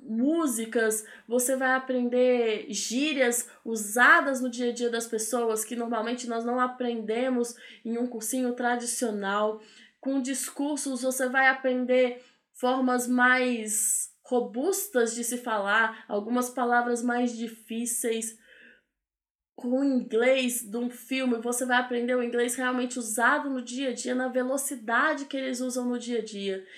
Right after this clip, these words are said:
Então, você não vai chegar no exterior e se surpreender, porque às vezes você passou anos estudando e não entende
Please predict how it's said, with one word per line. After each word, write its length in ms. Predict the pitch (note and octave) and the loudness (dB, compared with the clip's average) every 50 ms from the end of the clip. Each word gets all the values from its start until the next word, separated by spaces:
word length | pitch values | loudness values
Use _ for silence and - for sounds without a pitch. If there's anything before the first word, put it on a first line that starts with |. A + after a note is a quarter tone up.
| - - | -16 -10
Então, 240 | - A3 A3 C4 C4 | -8 0 0 0 2
você 220 | C4 B3+ B3+ - C4+ | 2 0 0 0 -2
não 120 | C4+ C4 | -2 -2
vai 120 | B3+ C#4+ | -2 -2
chegar 280 | C4+ - C#4 B3+ B3+ B3+ | -2 -2 -2 -2 -2 0
no 100 | B3+ B3 | 0 -2
exterior 720 | A#3+ - - C4 B3 A#3+ A3 G#3+ A3 A#3+ B3 A#3+ B3 - - - _ - | -2 -2 0 0 0 0 0 0 2 2 2 2 0 -4 -16 -20 _ -8
e 100 | - G#3+ | -4 -2
se 160 | - - B3 | -2 -2 -2
surpreender, 960 | A#3+ - - C#4+ C#4+ - - C4+ C#4 C4+ C4 A#3+ A3 A3+ A3+ A#3+ B3+ B3+ B3+ | -4 -2 -4 -4 -6 -6 -6 -4 -2 0 0 0 0 0 0 0 0 0 -2
porque 260 | B3+ B3 - - C4 | -6 -8 -6 -2 -2
às 220 | B3 A#3+ A#3+ A#3 A#3 | 0 0 0 0 0
vezes 240 | A#3+ B3 B3 B3 | 0 -2 0 0
você 180 | A#3+ A#3 - B3+ | -2 -2 -2 -2
passou 360 | B3 A#3 A#3 - - A#3+ A3+ | -2 -2 -4 -2 -2 0 0
anos 400 | A3+ B3 C#4+ D#4 D#4 D#4+ D4+ C#4 | 2 2 2 0 0 -2 -2 -2
estudando 800 | C#4+ D4 C#4+ - - C#4 A3+ A#3 A3+ A3 A3+ A3+ A3 B3 B3 B3 - - - _ _ - | -4 -4 -4 -4 -6 -6 -2 -2 -2 0 0 -2 -2 -4 -6 -6 -10 -18 -20 _ _ -8
e 120 | - A#3 A3+ | -6 -4 -2
não 160 | A3+ A3+ A3+ | 0 0 -2
entende 520 | A3+ A3+ A#3 A3 A3 A3 A3 A#3+ A#3+ - | -2 -2 -2 -2 -2 -2 -4 -6 -10 -14